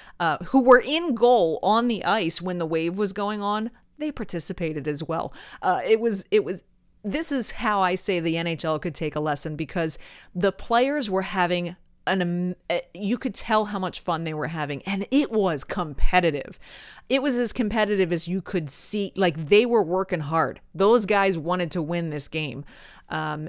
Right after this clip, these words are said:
and it was a lot of fun to watch. Um, I mean, even things like, you know, okay, you had eleven <laughs> rounds of a shootout to determine who was moving on to the championship game.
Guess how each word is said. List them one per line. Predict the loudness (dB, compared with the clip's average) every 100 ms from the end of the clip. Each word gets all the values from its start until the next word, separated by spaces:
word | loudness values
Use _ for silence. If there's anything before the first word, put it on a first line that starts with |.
| -6
and | -4 0
it | 2
was | 2 2
a | -2
lot | 0 4 4
of | 4
fun | 0 -2 -2
to | -4
watch. | -2 0 -2 -2 -6 -8 -20 -18 -4
Um, | 0 0 0 -6 -12 _ _ _ -20 -6 0
I |
mean, | 2 2 0
even | 0 0 2
things | 2 2 2 2
like, | 2 2 -2
you | -4
know, | -2 -2
okay, | -2 -4
you | -2
had | -2
eleven | -2 2 2 4 2
<laughs> |
rounds | 2 2 2
of |
a | 2
shootout | 0 0 2 2
to | 2
determine | -2 -2 -2 -2 -2
who | -2
was | -2
moving | -2 -2 -2
on | -2 -2
to |
the | -2
championship | -4 -4 -4 -4 -4 -4 -6
game. | -6 -6 -6